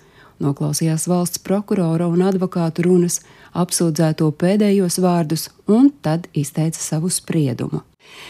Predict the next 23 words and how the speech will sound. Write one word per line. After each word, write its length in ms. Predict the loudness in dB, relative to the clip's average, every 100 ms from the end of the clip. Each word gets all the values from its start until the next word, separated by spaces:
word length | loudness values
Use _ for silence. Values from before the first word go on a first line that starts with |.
| -16 2
Klātesošie 840 | 6 6 6 4 4 2 2 0
to 140 | 2 2
esot 300 | 2 2 2
uzņēmuši 720 | 4 6 6 6 4 2 -2 0
ar 160 | 2 4
jūsmīgiem 880 | 4 4 4 2 4 4 4 4 4
aplausiem 560 | 2 2 0 0 2 4
un 80 | 2
skaļiem 400 | 2 2 2 2
saucieniem, 720 | 0 0 0 2 4 4 0 -6 -20 -12 2
un, 120 | 4 4
kā 140 | 2
vēsta 400 | 4 2 2 0
notikumu 640 | 0 0 -2 2 4 4
acu 240 | 0 -2 0
liecinieki, 560 | 2 2 2 2 0 0
tad 220 | 0 2
visi 540 | 2 2 2 2 -2 -2
padomju 480 | 0 2 4 4
Baltijas 540 | 4 0 2 4 4 4
darba 240 | 2 4
ļaudis 400 | 4 4 2 -2 -4
esot 340 | -2 -2 -2